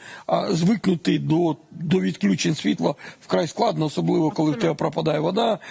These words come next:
Speaker 1: пропадає тепло, немає світла. І, на жаль, більшість українців настільки бідні, що вони не мають можливості собі встановити там інвертор або встановити там собі, е, який-небудь там зарядний пристрій, да, там.
Speaker 2: Мгм.
Speaker 1: А, тому ситуація така. Що буде?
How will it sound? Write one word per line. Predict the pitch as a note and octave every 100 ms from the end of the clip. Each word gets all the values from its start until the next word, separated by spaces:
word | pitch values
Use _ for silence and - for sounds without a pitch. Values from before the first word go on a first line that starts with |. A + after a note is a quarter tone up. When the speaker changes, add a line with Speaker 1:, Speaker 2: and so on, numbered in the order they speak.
| -
Speaker 1:
пропадає | F3+ D#3+ D#3+ D#3+ D3+
тепло, | - D#3+ G3+ A3+
немає | F3 D#3 D3+ D#3
світла. | - G3+ G3+ F3+ D3+ - -
І, | G3
на | F3
жаль, | D3+ D3+
більшість | C#3 D#3 F3+ - D#3
українців | D#3+ E3+ D#3+ C#3+ D#3
настільки | D3+ - E3 E3+
бідні, | E3+ F#3 D#3+ D3+ - -
що | -
вони | E3 D#3+
не | D#3+
мають | E3 C#3
можливості | D3+ C#3 F#3 D#3 - C#3+
собі | - D3+ - - - -
встановити | - D#3+ D#3 D3+ D3
там | C#3 D3+ C#3+ C3+ - -
інвертор | F3 D3+ G3 F#3 - D#3+ C3 - -
або | - D3+ D3 D3 C#3
встановити | - D3 D3 D3+ D3
там | D#3 C#3+
собі, | - D3+ D#3+ D3 C3+ - - -
е, | -
який-небудь | D#3+ C#3 D#3 C#3+ C#3+ D3
там | - C#3+ C#3 G3
зарядний | D3 E3 E3+ D3+ D3+
пристрій, | F3 E3+ - C3+ C#3+
да, | D#3
там. | - D#3 E3+ D3+ _
Speaker 2:
Мгм. | A3 A3+ A#3 _
Speaker 1:
А, | F#3+ - F3
тому | - D#3+ F#3 G#3+ F3+
ситуація | D#3 F#3 F#3+ D3+ D3+
така. | E3 - C#3+ D3+
Що | - C4
буде? | G3+ D3+ -